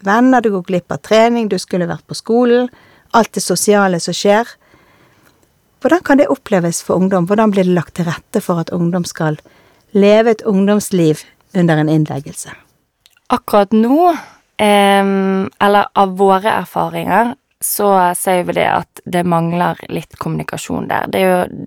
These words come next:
Speaker 2: deriblant en av våre hjertesaker som er overgang fra sykehus til nærmiljø.
Speaker 1: Mm.
Speaker 2: Da er det, ehm, rett og slett for dårlig, mener vi, ehm, kommunikasjon,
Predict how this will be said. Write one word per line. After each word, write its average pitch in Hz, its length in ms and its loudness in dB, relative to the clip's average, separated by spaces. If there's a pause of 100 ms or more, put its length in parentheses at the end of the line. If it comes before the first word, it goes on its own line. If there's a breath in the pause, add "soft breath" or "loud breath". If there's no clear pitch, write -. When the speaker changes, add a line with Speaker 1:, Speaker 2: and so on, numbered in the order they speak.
(160)
Speaker 2:
deriblant - 920 -6 (220)
en 175 160 0
av 165 60 0
våre 165 200 -2
hjertesaker - 580 -8
som 180 160 -6
er - 160 -4
overgang 170 500 -4
fra 175 280 -4 (560 loud breath)
sykehus 269 540 -2
til 202 120 -4
nærmiljø. 180 440 -2 (200)
Speaker 1:
Mm. 165 240 -16 (440 loud breath)
Speaker 2:
Da 240 200 2
er 233 180 4
det, 180 480 0 (120)
ehm, 175 880 0 (100)
rett 208 220 0
og 185 80 -6
slett - 260 -4
for 175 180 -4 (400)
dårlig, 185 540 0
mener 196 320 4
vi, 226 340 2 (160)
ehm, 180 720 2
kommunikasjon, 185 720 -2